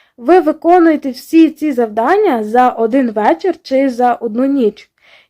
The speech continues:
І проклинаєте всіх, хто вам дав це завдання. Це особливо стосується студентів.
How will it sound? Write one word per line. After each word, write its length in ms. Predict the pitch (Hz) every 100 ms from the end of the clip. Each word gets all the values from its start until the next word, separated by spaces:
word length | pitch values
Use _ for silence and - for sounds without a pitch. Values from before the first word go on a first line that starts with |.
| _
І 180 | 277 277
проклинаєте 800 | 285 302 320 320 320 302 277
всіх, 480 | 220 - 339 539 - _
хто 240 | - 311
вам 200 | 311 277
дав 220 | 240 320
це 220 | 339 254
завдання. 680 | 269 285 233 240 208 196 214 _ _
Це 220 | _ 254 294
особливо 400 | 302 240 254 294
стосується 500 | 233 214 233 233 240
студентів. 640 | 240 220 208 202 _ 214